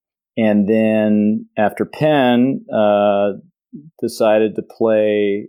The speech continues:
um, some low-level pro tennis, uh, after graduation. In those days, and I'm sure we'll come back to this, but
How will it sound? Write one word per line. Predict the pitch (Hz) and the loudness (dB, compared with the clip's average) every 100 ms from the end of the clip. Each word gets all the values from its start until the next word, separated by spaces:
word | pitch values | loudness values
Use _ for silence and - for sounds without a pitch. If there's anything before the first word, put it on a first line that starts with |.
| _ | _
um, | 107 101 101 | -12 -12 -12
some | - 110 | -10 -8
low-level | 98 107 110 113 120 - | -2 0 2 0 -2 -2
pro | 110 | -4
tennis, | 104 101 98 123 - - _ _ 104 | -4 -8 -8 -10 -16 -20 _ _ -10
uh, | 95 95 95 92 - | -8 -6 -6 -6 -4
after | 95 - - | -6 -6 -2
graduation. | 101 - 117 95 90 113 123 180 _ _ _ _ - | -2 0 2 0 0 -4 -6 -8 _ _ _ _ -12
In | 104 98 | -6 -2
those | 98 95 | -2 -2
days, | 107 101 98 98 92 98 | 0 2 2 0 -2 -4
and | 90 | -6
I'm | 90 | -6
sure | - 104 | -4 -2
we'll | 95 | -2
come | - 104 90 | -4 -8 -4
back | 95 92 - | -2 -2 -4
to | 95 | -4
this, | 92 90 92 - | -2 -2 -2 -6
but | 95 | -6